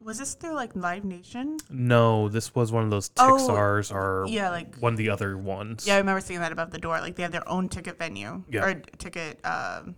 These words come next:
Speaker 1: distributor.
Speaker 2: Which I like that because their, their fees are a lot less. They
Speaker 1: Yeah.
Speaker 2: have fees, and I get, I get the concept of a fee, right? You have to cover your overhead of the printing cost, your overhead of the server space.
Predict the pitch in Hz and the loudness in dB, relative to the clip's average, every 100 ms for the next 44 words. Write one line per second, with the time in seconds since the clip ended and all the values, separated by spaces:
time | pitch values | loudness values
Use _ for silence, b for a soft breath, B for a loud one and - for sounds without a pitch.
0 | _ 190 - - - - - _ _ B | _ -10 -10 -8 -12 -12 -18 _ _ B
1 | B 143 - 180 160 _ - 131 135 151 | B 0 0 -4 -10 _ 2 4 4 2
2 | 147 98 113 - 107 107 110 110 107 104 | -2 -6 -6 -6 -4 0 2 2 0 -4
3 | 104 - 113 107 - 127 - 104 104 92 | -8 -8 -2 -2 0 -2 -2 -2 -2 -2
4 | 95 104 214 - 143 170 - 101 95 - | -6 -6 0 4 4 2 0 -4 -4 -12
5 | - 110 107 117 107 - 131 139 _ _ | -6 -2 -2 -2 -6 -4 -2 -2 _ _
6 | _ _ B B B B - 107 143 160 | _ _ B B B B -16 -8 -4 -4
7 | - 113 107 - - 107 98 95 - - | -4 -6 -6 -8 -8 -8 -8 -10 -14 -12
8 | 98 95 101 101 104 123 113 104 120 123 | -12 -12 -10 -8 -6 -4 -6 -4 -6 -6
9 | 127 - 123 110 107 98 101 95 98 92 | -8 -6 -6 -4 -4 -4 -4 -4 -4 -6
10 | 92 92 95 95 98 101 - 98 101 95 | -6 -4 -4 -6 -8 -10 -6 -6 -6 -10
11 | - 92 90 - 98 98 92 95 95 92 | -8 -8 -10 -8 -6 -6 -6 -6 -4 -6
12 | 95 98 - 104 98 98 92 92 90 - | -6 -8 -4 -2 -2 -2 -2 -4 -10 -14
13 | - 95 92 90 - - | -6 -4 -4 -4 -8 -8